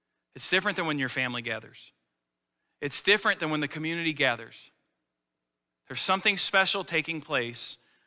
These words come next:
when the church gathers. And it's because as we gather as a church, we gather together as God's chosen people, God's called people, God's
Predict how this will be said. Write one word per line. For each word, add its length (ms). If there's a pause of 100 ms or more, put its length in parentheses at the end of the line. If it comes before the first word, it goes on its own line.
when 140
the 80
church 560 (760)
gathers. 600 (880)
And 60
it's 100
because 280
as 300
we 140
gather 340
as 140
a 60
church, 320
we 80
gather 340
together 380
as 160
God's 420 (320)
chosen 480
people, 400
God's 280
called 500
people, 260
God's 240